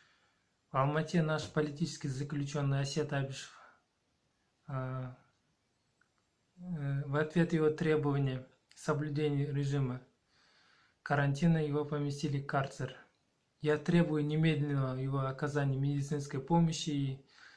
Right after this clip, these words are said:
освободить его по условно-досрочному освобождению. Также преследуют гражданского активиста из Уральска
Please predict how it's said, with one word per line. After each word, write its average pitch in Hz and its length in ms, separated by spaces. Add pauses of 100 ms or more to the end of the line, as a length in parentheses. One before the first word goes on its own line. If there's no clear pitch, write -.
(160)
освободить 147 720
его 151 160
по 143 140
условно-досрочному 139 1120
освобождению. 127 800 (2500)
Также 165 320
преследуют 160 720 (300)
гражданского 151 640
активиста 151 500
из 139 160
Уральска 147 680